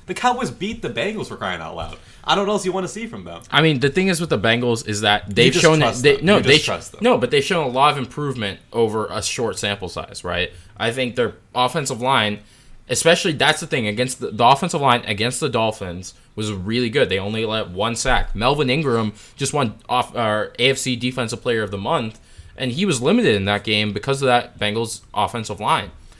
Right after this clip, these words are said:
Speaker 2: And I think if that offensive line works, that Bengals defense is fine. I mean, you got Trey Hendrickson. He's pretty good. Um, and the offense is just really good. Joe Burrow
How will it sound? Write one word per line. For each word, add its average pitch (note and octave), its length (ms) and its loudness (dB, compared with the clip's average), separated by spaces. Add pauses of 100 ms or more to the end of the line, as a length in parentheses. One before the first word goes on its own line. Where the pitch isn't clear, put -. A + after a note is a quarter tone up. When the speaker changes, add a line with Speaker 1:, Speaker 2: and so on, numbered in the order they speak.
(360)
Speaker 2:
And C#3 280 2
I C4 140 6
think A#3 160 0
if F#3+ 80 0
that F3 160 2
offensive C#3+ 420 4
line C3+ 260 0
works, D3+ 360 4
that B2 160 0
Bengals D#3 320 0
defense D#3 400 -6
is G#2 120 -6
fine. A2 640 0
I G#2+ 40 -8
mean, A2 100 -2
you G#2 60 -4
got B2 160 0
Trey C#3 200 0
Hendrickson. G#2+ 520 -4
He's A2 140 -8
pretty D#3 220 -4
good. G2 300 -2 (460)
Um, B2 240 2
and C#3+ 140 2
the D3+ 60 4
offense E3+ 440 4
is B2+ 120 -4
just B2+ 200 -4 (360)
really B2+ 380 2
good. C3+ 320 4
Joe D#3+ 220 2
Burrow C3+ 480 4